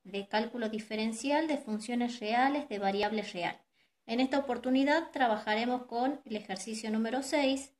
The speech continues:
y desarrollaremos los incisos A y D. La consigna nos indica obtener las expresiones analíticas de las derivadas de las siguientes funciones empleando derivación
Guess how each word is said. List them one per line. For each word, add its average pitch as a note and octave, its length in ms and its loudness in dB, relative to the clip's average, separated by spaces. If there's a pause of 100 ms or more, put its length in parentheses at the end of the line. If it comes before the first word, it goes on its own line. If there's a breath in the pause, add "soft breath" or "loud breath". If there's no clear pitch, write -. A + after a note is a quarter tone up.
(300)
y D4+ 140 -2
desarrollaremos C#4+ 920 2
los A3 160 -4
incisos A#3+ 680 -2 (140)
A C4 340 2 (160)
y A#3 140 -6
D. - 320 -4 (760)
La F#4 180 6
consigna F#4 560 4
nos B3+ 240 2
indica G#3 520 -2 (580)
obtener D#4+ 420 4
las F4+ 180 4
expresiones C4 680 2
analíticas B3 720 0
de G#3+ 80 -2
las G3+ 100 2
derivadas A3+ 560 4
de B3 80 -2
las G3 160 -2
siguientes A#3 460 -2
funciones C#4+ 840 0 (380)
empleando D4+ 800 4
derivación B3+ 880 0